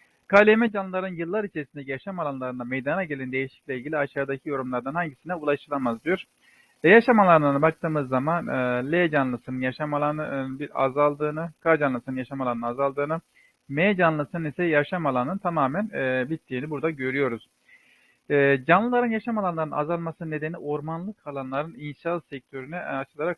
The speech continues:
konut inşa edilmesi olabilir demiş. Evet, e, nüfusun artması dolayısıyla, e, konut yapımı bu canlıların azalmasına neden olmuş olabilir. M canlısı ortamdan tamamen yok olmuştur, e, ve M canlısının tamamen ortamdan yok olması diğer canlıların sayısının artmasını sağlamıştır diyor.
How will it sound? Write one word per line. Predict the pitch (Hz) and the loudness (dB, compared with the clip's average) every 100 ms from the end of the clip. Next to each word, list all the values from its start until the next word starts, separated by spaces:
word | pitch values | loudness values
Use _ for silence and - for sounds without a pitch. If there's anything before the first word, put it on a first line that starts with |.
| _ | _
konut | - 170 202 - _ | -10 -6 -6 -10 _
inşa | 143 143 - 151 | -14 -12 0 2
edilmesi | 139 131 143 180 | 2 -2 -4 -2
olabilir | 165 156 151 151 | 2 2 2 -2
demiş. | 127 156 - | -2 -4 -4
Evet, | 170 143 180 _ _ _ _ _ _ - | 0 2 0 _ _ _ _ _ _ -8
e, | 143 | -4
nüfusun | 143 151 - | -4 -8 -4
artması | 151 143 143 143 - | -2 0 -4 -8 -10
dolayısıyla, | 127 120 - 131 170 | -4 -4 -4 -4 -2
e, | 151 131 127 123 | 0 0 2 0
konut | - 147 - | -4 -8 -4
yapımı | 135 - 131 196 220 _ _ _ - | -6 -4 -4 -4 -4 _ _ _ -6
bu | 160 | 2
canlıların | 147 131 127 131 | 4 4 0 0
azalmasına | 139 143 135 131 139 | 0 -2 -2 -6 -4
neden | 139 160 | 0 0
olmuş | 139 139 - | 0 -6 -8
olabilir. | 160 139 127 120 - _ _ _ _ _ | -6 -6 -6 -12 -14 _ _ _ _ _
M | 180 240 | 0 2
canlısı | 208 196 196 196 | 4 0 0 -2
ortamdan | 180 185 190 | -4 -2 -4
tamamen | 185 185 196 175 170 | -2 0 0 -2 -4
yok | 170 - | -6 -6
olmuştur, | 180 185 175 196 | -6 -6 -10 -10
e, | 143 147 135 135 131 | -6 -4 -2 -4 0
ve | 170 | 0
M | 156 139 180 180 | 0 -2 -2 0
canlısının | 151 139 - 131 | -2 -2 -6 -10
tamamen | 123 131 185 175 147 | -6 -4 -2 -2 -2
ortamdan | 131 139 135 143 135 | -2 -6 -6 -6 -6
yok | 135 175 151 | -6 -6 -6
olması | 131 127 - 143 | -4 -6 -8 -6
diğer | 170 175 151 | 0 0 0
canlıların | 139 131 135 170 - | -2 -2 -4 -6 -4
sayısının | 139 - 185 | -4 -4 -8
artmasını | 151 147 - 156 - 214 | -2 -2 -2 -8 -4 -6
sağlamıştır | - 156 139 120 113 - 117 | -2 0 2 0 -4 -14 -18
diyor. | - | -18